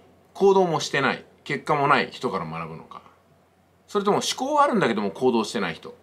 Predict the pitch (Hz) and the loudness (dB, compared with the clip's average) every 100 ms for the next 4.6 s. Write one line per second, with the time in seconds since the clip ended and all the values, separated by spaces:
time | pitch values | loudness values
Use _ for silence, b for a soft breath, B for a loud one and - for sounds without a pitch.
0 | _ _ _ 240 233 202 135 - 113 82 | _ _ _ -2 0 2 0 0 -2 -4
1 | 82 73 - 78 82 78 73 - 147 104 | -10 -12 -12 -10 -10 -12 -12 -2 0 0
2 | - _ b b b - - 220 214 220 | -4 _ b b b -8 -2 4 4 4
3 | 139 - 143 151 147 139 135 101 107 123 | 0 -6 -4 -2 -2 -2 -4 -4 -2 0
4 | 101 117 254 214 - | 0 4 6 4 2